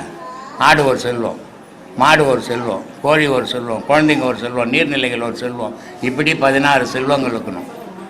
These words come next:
ஆடு மேய்ச்சின்னு பாரு ஜனாதிபதி போய். அதனால உலகத்துல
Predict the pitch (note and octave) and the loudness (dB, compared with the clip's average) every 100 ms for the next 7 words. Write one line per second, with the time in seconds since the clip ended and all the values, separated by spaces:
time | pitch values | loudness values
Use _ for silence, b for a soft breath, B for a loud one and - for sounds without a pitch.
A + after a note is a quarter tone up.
0 | - - - - - C#3 D#3+ D3 A#2+ A#2+ | -16 -18 -18 -20 -4 4 4 4 0 0
1 | A#2 A#2 A2+ B2+ C3 A2+ G#2 G2 G2+ D2+ | 0 2 2 2 2 0 -4 -4 -6 -6
2 | D2 - - - - - - - - D#3+ | -10 -14 -18 -20 -20 -20 -18 -4 6 8
3 | F3 F#3+ G3 F3 F#3+ G3 F3+ E3 | 10 10 10 8 8 8 6 6